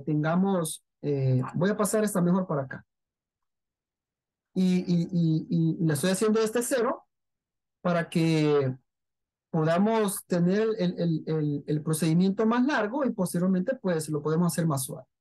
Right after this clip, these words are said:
Entonces una vez con, con, el, con la pizarra acá, eh, la pizarra en blanco, le doy clic y voy a buscar la herramienta seleccionar datos. Acá me dice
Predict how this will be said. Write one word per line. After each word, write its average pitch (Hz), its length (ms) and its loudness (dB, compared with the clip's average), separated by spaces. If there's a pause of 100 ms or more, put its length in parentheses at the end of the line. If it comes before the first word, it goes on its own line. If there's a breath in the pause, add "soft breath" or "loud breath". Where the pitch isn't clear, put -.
(520)
Entonces 220 220 0
una 285 140 4
vez 285 120 2
con, 254 280 2
con, 214 180 2
el, 202 200 -2
con 190 160 0
la 175 100 0
pizarra 254 440 0
acá, 269 280 -4 (840)
eh, 156 360 0
la 147 140 -2
pizarra 185 300 -2
en 226 80 0
blanco, 233 340 0
le 175 120 0
doy 190 180 -2
clic 262 320 -2 (240)
y 233 100 -2
voy 214 140 2
a 220 80 2
buscar 254 520 -2 (100)
la 202 120 0
herramienta 196 640 0
seleccionar 156 680 -2
datos. - 440 -6 (1700)
Acá 226 640 -4 (600)
me 190 160 6
dice 185 600 2